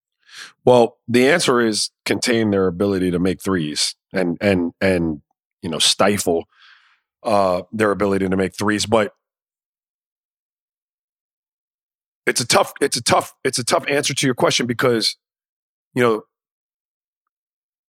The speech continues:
the Heat are missing threes. Like, they've missed shots that they haven't missed in other series. Some of them are wide open shots. So, you know, it's hard to give Denver credit for that, but I do have to give Denver credit for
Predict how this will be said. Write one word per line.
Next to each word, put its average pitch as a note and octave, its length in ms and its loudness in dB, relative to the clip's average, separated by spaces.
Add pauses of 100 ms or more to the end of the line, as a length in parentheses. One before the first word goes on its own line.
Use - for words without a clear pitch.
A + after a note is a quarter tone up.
(140)
the G#2+ 100 -4
Heat F#3+ 180 2
are B2+ 80 2
missing G#2+ 500 0 (280)
threes. G#2+ 240 0
Like, G#2 140 -2
they've D3 200 0
missed D3 220 2
shots A#2+ 360 -2
that A2 140 -6
they A2 120 -2
haven't A2+ 440 -2
missed B2 400 -2
in G#2+ 120 0
other G2 180 0
series. F#2 460 0
Some G3 260 2
of A#2+ 120 0
them A2 180 0
are G2 220 0 (180)
wide G#2+ 240 0
open B2 260 -4
shots. D#2 420 -4 (280)
So, A#2+ 480 0 (640)
you B2+ 80 -2
know, - 20 2
it's A#2 100 -2
hard E3 280 0
to D3+ 80 -2
give A#2 180 -4
Denver B2+ 300 0
credit B2+ 340 -2
for G#2+ 60 -8
that, C3+ 260 0
but B2 100 0
I A#2+ 60 2
do A2+ 240 -2
have - 160 -2
to B2+ 100 -16
give A#2 200 -4
Denver A#2+ 320 -2
credit A#2+ 360 0
for A2 320 -2